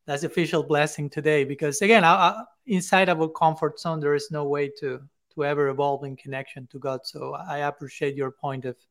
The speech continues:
the willingness to, to, to rediscover God and how he's to be found in the playfulness and creativity of love. And in our tradition, even, we have a personified expression of divine love, and, and it's a female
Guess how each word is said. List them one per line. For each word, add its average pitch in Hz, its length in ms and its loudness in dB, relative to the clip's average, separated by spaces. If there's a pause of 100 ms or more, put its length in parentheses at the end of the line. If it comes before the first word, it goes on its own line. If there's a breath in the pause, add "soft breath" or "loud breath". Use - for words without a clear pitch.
(640)
the 151 120 2
willingness 147 640 2
to, 127 220 -4 (640)
to, 143 180 -8
to 160 160 -8
rediscover 151 640 0
God 143 280 2
and 139 100 -2
how 147 300 4
he's 143 380 -8
to - 120 -10
be 139 140 -6
found 143 320 0
in 135 80 -6
the 127 100 -6 (520)
playfulness 147 760 -2
and 143 140 -6
creativity 143 760 -4
of 135 140 -6
love. 147 320 2
And 143 140 -4
in 165 120 2
our 220 240 8
tradition, 202 460 -2
even, 180 240 2
we 165 120 2
have 175 200 4
a 156 40 -4
personified 160 920 2 (480 soft breath)
expression 202 640 4
of 156 160 0
divine 151 300 4
love, 160 400 6 (280)
and, 220 340 -10
and 165 120 0
it's 170 160 0
a 165 60 0
female 175 680 2